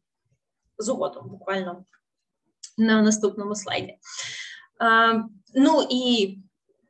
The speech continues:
Чого ходити далеко багато? Е, читання може бути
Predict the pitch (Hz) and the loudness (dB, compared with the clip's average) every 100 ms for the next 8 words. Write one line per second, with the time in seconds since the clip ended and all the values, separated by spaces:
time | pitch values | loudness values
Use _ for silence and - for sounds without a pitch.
0 | _ _ _ _ _ _ _ _ 240 220 | _ _ _ _ _ _ _ _ -6 -6
1 | 220 220 190 - _ 220 196 214 202 190 | -2 -2 -2 -6 _ -8 -2 -2 0 -4
2 | 202 214 247 247 202 196 185 175 - - | -2 -2 -2 -4 -10 -8 -8 -10 -10 -20
3 | _ _ _ 208 104 190 180 208 - - | _ _ _ -16 -14 -14 -14 -16 -18 -8
4 | - 220 262 381 320 233 269 - 202 202 | -6 -2 0 2 2 2 2 2 -2 -4
5 | 240 226 220 208 202 | -4 -2 2 2 0